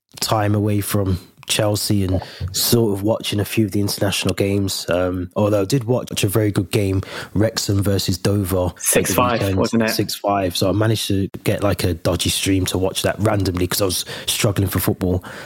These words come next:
Speaker 1: um, and did have Notts County on at the same time. Um, but yeah, good, two good games to watch and obviously a couple of international games. But I am missing Chelsea, of course. Chelsea's our first love. So, um, let's, let's take it back, 'cause like you said, we haven't recorded for a few weeks now. So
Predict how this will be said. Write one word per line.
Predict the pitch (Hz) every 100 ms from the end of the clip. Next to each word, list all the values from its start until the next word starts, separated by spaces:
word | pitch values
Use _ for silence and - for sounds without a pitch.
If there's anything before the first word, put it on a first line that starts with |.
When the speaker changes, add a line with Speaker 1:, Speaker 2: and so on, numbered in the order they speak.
| -
Speaker 1:
um, | 87 78
and | 95 90
did | 92 123
have | 113
Notts | 107 92
County | - 110 101 -
on | 85
at |
the | 76
same | - 90
time. | 85 87 85 -
Um, | - 87 87 85 - - - - - _ _
but | 95 85 -
yeah, | 123 90 - -
good, | 120 - _ -
two | 147
good | 123
games | 110 107 101
to | 92
watch | 95 92 - -
and | 92 90
obviously | 87 -
a | 92
couple | - 92
of | 92
international | 90 - 90 - 87
games. | 92 85 85
But | - 90
I | 104
am | 107 107 90 - -
missing | 98 95 - 87 85 - - - - - -
Chelsea, | - 90 82 90
of | 85
course. | - 87 87 - - -
Chelsea's | - 92 85 92 87
our | 87
first | 82 95 90 -
love. | 92 87
So, | - 95 90 87 - - - -
um, | 92 90 - - _ _ _ _ -
let's, | 131 147 -
let's | 151
take | - 156 -
it | 87
back, | 135 117
'cause | - -
like | 104 104
you | 110
said, | - 98
we |
haven't | 104 104
recorded | 101 - 101 98 -
for | 98
a | 90
few | - 92
weeks | 92 90 -
now. | 90 90
So | - 90